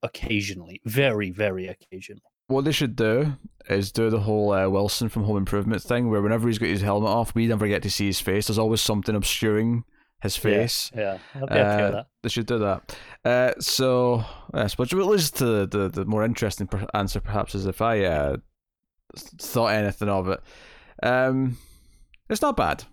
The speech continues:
Speaker 1: It's
Speaker 2: Uh,
Speaker 1: more positive than you've
Speaker 2: uh,
Speaker 1: been on anything
Speaker 2: I,
Speaker 1: else Star
Speaker 2: I
Speaker 1: Wars
Speaker 2: mean,
Speaker 1: in
Speaker 2: that,
Speaker 1: about
Speaker 2: that's, that's
Speaker 1: four
Speaker 2: what I'll give you.
Speaker 1: years.
Speaker 2: I've, I've got a couple of problems, but,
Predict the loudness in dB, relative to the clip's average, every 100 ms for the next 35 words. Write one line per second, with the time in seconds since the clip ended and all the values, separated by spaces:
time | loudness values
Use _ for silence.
0 | _ -20 -20 -20 -20 -20 -20 _ _ _
1 | _ _ _ -10 -4 0 2 2 0 0
2 | 0 0 2 2 2 0 -2 -2 0 2
3 | 2 2 2 0 0 2 2 2 2 2
4 | 0 0 0 0 0 0 0 0 0 0
5 | 0 -2 -4 -4 0 0 2 0 -2 -2
6 | -4